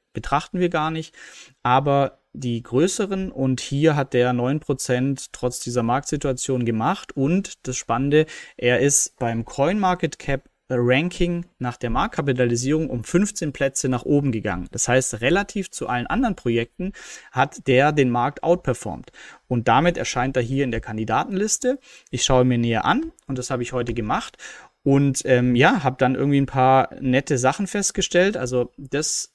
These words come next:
eine coole Darstellung, wie quasi das Ranking auf CoinMarketCap verlief. Und da sieht man, ähm, ja, wurde schlechter, wurde schlechter, nichts passiert. Und jetzt haben wir auf einmal hier diesen Ausschlag nach unten, also positiv,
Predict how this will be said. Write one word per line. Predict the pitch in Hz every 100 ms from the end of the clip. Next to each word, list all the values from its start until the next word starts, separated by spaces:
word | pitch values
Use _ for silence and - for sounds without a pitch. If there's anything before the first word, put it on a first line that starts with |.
| _
eine | 117 135 143 139
coole | 139 143 139
Darstellung, | 123 120 - 160 143 143 - - - -
wie | 120 127 151 156
quasi | - 127 123 131 127
das | 120 - -
Ranking | 110 117 165 - -
auf | 113 -
CoinMarketCap | 131 139 175 175 175 175 - 147 - _ _ _
verlief. | - 104 110 196 311 -
Und | - 131
da | 120
sieht | 131 180
man, | 170 165 160 - - - -
ähm, | 120 117 120 120 _ _ -
ja, | 110 117 -
wurde | 117 117 110
schlechter, | 165 175 170 160 143 127
wurde | 107
schlechter, | 110 170 185 - 135
nichts | 156 -
passiert. | - 185 202 208 - - -
Und | 135
jetzt | 156
haben | 170
wir | 131
auf | 120 -
einmal | 185 208 208 175
hier | 175
diesen | 151 139 135
Ausschlag | 123 175 - 151 147 147
nach | 135 120 120
unten, | 160 202 208 202
also | 139 123
positiv, | 120 160 180 175 180 175